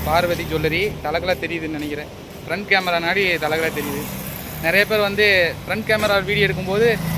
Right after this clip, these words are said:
நாங்க வந்து வலது கையில தான் சாப்பிட்றோம், அது இடது கையில சாப்பிட்ற மாதிரி காட்டுது. நிறைய பேர் அது புரியாம, "ஆ,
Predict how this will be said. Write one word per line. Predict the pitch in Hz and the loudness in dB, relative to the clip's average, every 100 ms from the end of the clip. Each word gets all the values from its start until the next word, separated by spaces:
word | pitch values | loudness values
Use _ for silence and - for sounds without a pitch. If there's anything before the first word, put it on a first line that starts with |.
| - 160 | -2 0
நாங்க | 175 | 0
வந்து | 180 208 240 202 175 | 2 4 6 6 4
வலது | 160 208 233 | 4 4 6
கையில | 233 226 | 4 4
தான் | 240 226 | 2 2
சாப்பிட்றோம், | 208 208 170 127 - | 0 0 -2 -2 -8
அது | 156 175 | -4 0
இடது | 185 220 | 2 2
கையில | 233 233 214 | 4 4 4
சாப்பிட்ற | 208 190 | 0 -2
மாதிரி | 190 208 208 | -2 -2 2
காட்டுது. | 180 180 156 165 190 | 2 2 -2 -2 0
நிறைய | 175 185 | 0 0
பேர் | 214 | 2
அது | 190 196 | 2 2
புரியாம, | 202 202 196 196 208 185 139 - - - | -4 -2 0 0 0 0 -2 -10 -12 -10
"ஆ, | - | -2